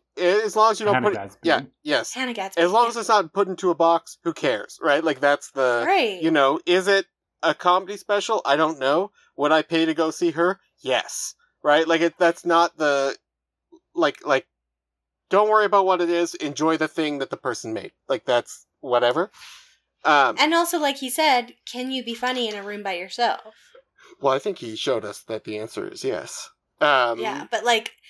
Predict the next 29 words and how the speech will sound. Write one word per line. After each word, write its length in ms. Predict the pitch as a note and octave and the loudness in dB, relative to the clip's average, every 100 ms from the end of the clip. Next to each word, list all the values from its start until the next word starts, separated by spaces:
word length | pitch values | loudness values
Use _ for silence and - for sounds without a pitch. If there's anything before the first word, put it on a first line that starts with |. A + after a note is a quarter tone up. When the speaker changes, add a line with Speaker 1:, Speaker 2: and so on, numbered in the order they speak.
| _ | _
Speaker 3:
to 100 | D4+ | -4
just 240 | B3 D#4 - | 0 0 0
do 120 | C#4+ | -2
a 60 | |
straight 240 | C#4 C#4 C4+ | 0 0 0
up 120 | C#4 | 0
and 80 | C#4 | -2
down 200 | A#3 A#3 | -2 -2
comedy 340 | A#3 G#3+ A#3+ D4+ | -4 -4 -6 -8
special, 320 | C#4+ D4+ D#4+ | -6 -2 0
I 140 | C4 | 0
think 220 | A#3+ B3 A#3+ | -2 -6 -4
would 100 | A3+ | -6
have 140 | G#3+ | -8
not 380 | A3 G#3+ G#3 - | -10 -6 -6 -6
been 460 | G#3 F#3 F#3 F#3 F#3+ - | -8 -8 -12 -18 -18 -10
Speaker 1:
Mm-hmm. 360 | C#3+ B2+ G#2+ G#2 _ - | -6 -4 -6 -8 _ -8
Speaker 2:
No, 140 | B2+ | -4
Speaker 3:
at 60 | G#3+ | -2
all 160 | G#3 G#3 | -2 -2
Speaker 2:
you're 220 | A3+ B2+ | -4 -4
right. 280 | A2 G#2+ - | -6 -6 -10
Speaker 3:
interesting. 140 | - C3 | -6 -2
Speaker 1:
Yeah. 200 | A2+ G2 _ _ _ | -2 -4 _ _ _
Speaker 2:
Yeah. 280 | C3 G2 F2 _ _ _ _ | -10 -10 -12 _ _ _ _
Speaker 1:
That's 300 | C3 A#2+ - | 0 0 -2
true. 260 | - A#2 - _ | -8 -8 -10 _
Yeah. 240 | - G#2+ A2+ _ _ _ _ _ | -6 -6 -6 _ _ _ _ _
Speaker 3:
Yeah. 80 | _ | _